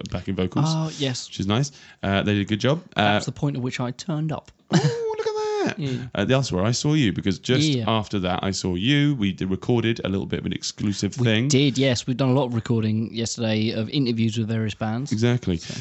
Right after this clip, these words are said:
Speaker 1: So, yeah, well, you know, we'll, we'll, we'll bring that up. Then we've got, uh, then I went to see Caswell. She blew my mind.
Speaker 2: Always.
Speaker 1: Uh, she did a great set. Um, as well as then went to see Joe G. Stayed there.
Speaker 2: Yes.
Speaker 1: Watched
Speaker 2: Yeah.
Speaker 1: a review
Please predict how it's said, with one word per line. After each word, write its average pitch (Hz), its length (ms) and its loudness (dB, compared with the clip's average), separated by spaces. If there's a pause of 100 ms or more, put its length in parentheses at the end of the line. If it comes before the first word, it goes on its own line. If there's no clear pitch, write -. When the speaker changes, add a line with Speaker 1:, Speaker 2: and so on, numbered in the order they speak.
Speaker 1:
So, - 160 2
yeah, 135 280 4
well, 127 240 4
you 131 160 4
know, 92 160 2 (140)
we'll, 127 140 2
we'll, 123 200 2
we'll 120 100 0
bring 113 180 2
that - 120 2
up. 95 180 2 (160)
Then 143 440 2
we've 131 200 2
got, 113 300 2
uh, 113 140 2
then 110 120 0
I 117 40 2
went 110 140 2
to - 40 -4
see 110 120 2
Caswell. 104 680 0
She - 180 -4
blew 107 260 0
my 92 140 2
mind. 82 500 -2
Speaker 2:
Always. 101 400 -6
Speaker 1:
Uh, 101 120 2
she 101 180 -2
did 92 100 -2
a 95 40 -2
great 101 320 2
set. 85 340 -2 (320)
Um, 92 400 4 (160)
as 98 600 4
well 95 520 2
as 87 480 2
then 113 440 2
went 98 180 0
to - 60 -6
see 92 100 0
Joe 95 260 2
G. 98 440 2 (260)
Stayed 98 360 0
there. 131 120 4
Speaker 2:
Yes. 127 260 4 (160)
Speaker 1:
Watched 95 180 0
Speaker 2:
Yeah. 120 260 4
Speaker 1:
a - 20 6
review 101 260 6